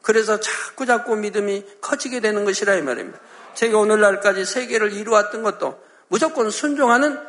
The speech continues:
일꾼들이 있었기 때문에 이루어졌지 사실 불가능한 일이 너무 많습니다. 원수마귀 방해하는 세력도 많았고요.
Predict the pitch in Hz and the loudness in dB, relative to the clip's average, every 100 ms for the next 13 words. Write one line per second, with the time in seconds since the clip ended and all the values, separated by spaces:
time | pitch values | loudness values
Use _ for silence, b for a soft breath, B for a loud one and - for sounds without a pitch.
0 | - 285 311 302 262 247 220 185 202 - | -4 -4 -2 -6 -6 -6 -8 -10 -8 -2
1 | 302 302 254 233 226 226 220 202 226 185 | 0 -2 -2 0 2 2 2 4 2 2
2 | 160 - - b b - - 311 311 330 | -6 -12 -14 b b -10 -2 0 2 0
3 | 302 - 240 269 277 277 262 247 220 202 | 0 -2 4 4 4 2 2 0 2 2
4 | 262 262 214 214 214 208 202 - b b | 4 4 4 2 -8 -14 -18 -20 b b
5 | b - 190 202 220 214 208 208 - 185 | b 0 0 0 0 0 0 -4 -2 0
6 | 208 202 202 196 202 185 196 165 185 247 | 2 2 0 0 -4 -2 -4 -4 0 0
7 | - 185 | 0 -10